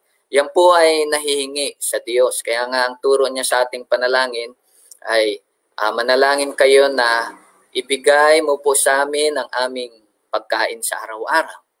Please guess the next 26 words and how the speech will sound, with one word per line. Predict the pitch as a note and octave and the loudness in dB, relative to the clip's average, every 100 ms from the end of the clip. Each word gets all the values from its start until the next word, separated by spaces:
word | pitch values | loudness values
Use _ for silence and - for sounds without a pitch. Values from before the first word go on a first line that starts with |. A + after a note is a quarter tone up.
| _ _ | _ _
No? | G2 A2+ - _ _ _ _ | -14 -14 -16 _ _ _ _
Pero | - D3+ D#3+ | 2 4 4
ang | |
higit | D#3+ D#3 G3+ - | 2 2 0 0
po | F3+ | 0
nating | F3 E3+ - E3 D3 | 0 -2 -2 -6 0
kailangan, | C#3+ C#3 D#3+ D#3+ C#3 | 0 2 2 0 -6
mga | C3 C3 B2 | -6 -6 -6
kapatid, | B2+ D3+ C3+ D3 D3+ C3 | -2 -2 2 2 2 -4
ay | B2 B2+ A#2+ A2+ G#2+ _ _ _ - | -2 0 0 -4 -10 _ _ _ -14
yung | C3 D#3+ D#3+ | 0 0 2
kapangyarihan | - C#3+ D3 C#3+ C#3 C3+ C#3+ F3 F3+ F3 E3+ E3+ E3 | 0 0 0 -4 0 2 4 2 0 0 2 0 -2
ng | B2+ B2+ C3 | -4 -4 -4
mas | C3 C3 C3 | -2 -2 -2
mataas, | B2 - D#3+ E3+ E3 - | -2 0 2 2 0 0
mas | C3+ C3 - | 0 -2 0
dalisay, | B2 B2+ D#3 D#3 D3+ | 2 2 0 0 0
at | C3 C3 C3+ | 0 -2 -4
mas | C3+ - | -4 -4
marangal | C3 B2+ B2+ B2 B2 C3 B2+ | -2 0 0 0 0 0 -2
na | A#2+ | -8
buhay. | A2+ B2 A2+ - - _ _ _ _ _ _ _ _ _ _ _ | -6 -8 -6 -10 -14 _ _ _ _ _ _ _ _ _ _ _
Yun | B2+ C#3+ | -8 -4
po | D#3 D#3+ | 0 0
ang | D#3 | 0
kailangan. | D3 C#3 D3 D3+ C3 | -2 2 0 0 -6